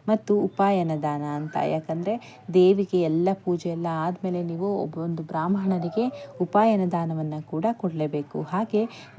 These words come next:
ದೇವಿಗೆ ತಾಂಬೂಲ ಅಂದ್ರೆ ಬಹಳ ಪ್ರೀತಿ, ಹಾಗಾಗಿ ತಾಂಬೂಲದ ವ್ಯವಸ್ಥೆಯನ್ನು ಕೂಡ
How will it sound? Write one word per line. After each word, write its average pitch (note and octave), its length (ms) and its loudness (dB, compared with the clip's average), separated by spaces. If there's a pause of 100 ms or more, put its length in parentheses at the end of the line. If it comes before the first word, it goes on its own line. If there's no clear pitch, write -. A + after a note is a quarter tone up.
ದೇವಿಗೆ F3+ 460 4
ತಾಂಬೂಲ E3+ 560 0
ಅಂದ್ರೆ D#3+ 280 0
ಬಹಳ D#3+ 440 2
ಪ್ರೀತಿ, D#3+ 460 -4
ಹಾಗಾಗಿ F#3 580 -4
ತಾಂಬೂಲದ D#3+ 680 -2
ವ್ಯವಸ್ಥೆಯನ್ನು D3 760 -6
ಕೂಡ D3+ 140 -6